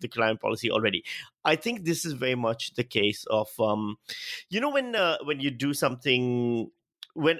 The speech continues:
when a country does something, uh, you know, for example, human rights atrocities, and, you know, the United Nations goes,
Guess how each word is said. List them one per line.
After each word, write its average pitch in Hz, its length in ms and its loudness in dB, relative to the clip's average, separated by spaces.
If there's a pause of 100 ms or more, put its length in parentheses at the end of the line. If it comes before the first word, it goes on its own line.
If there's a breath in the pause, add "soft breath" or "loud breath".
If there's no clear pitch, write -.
when 165 140 2
a - 20 -4
country 165 340 -4
does 151 160 0
something, 117 500 2 (120)
uh, 107 140 4
you 117 100 2
know, 107 300 -2
for 117 80 2
example, 104 280 0
human 135 220 0
rights 120 220 4
atrocities, - 640 -6 (340 loud breath)
and, 127 600 0
you 131 100 0
know, 113 80 -2
the 110 80 -4
United 117 240 2
Nations 120 320 -2
goes, 113 380 2